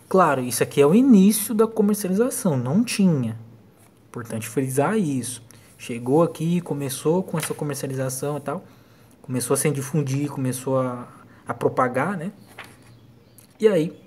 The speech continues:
ficou muito claro isso aqui, tá? Mas isso aqui provém do exterior. Chega primeiro no Rio de Janeiro e em São Paulo,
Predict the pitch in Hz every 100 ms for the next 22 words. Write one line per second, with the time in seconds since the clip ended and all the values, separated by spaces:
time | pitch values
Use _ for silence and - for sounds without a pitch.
0 | - _ _ - - - - - - -
1 | - - 185 165 - 208 180 175 180 233
2 | 190 180 135 - - - _ 123 123 123
3 | 131 180 175 - - 175 151 160 175 -
4 | 170 190 196 151 127 - - - _ -
5 | 175 165 160 165 151 151 143 135 135 151
6 | 151 143 156 - 185 147 120 117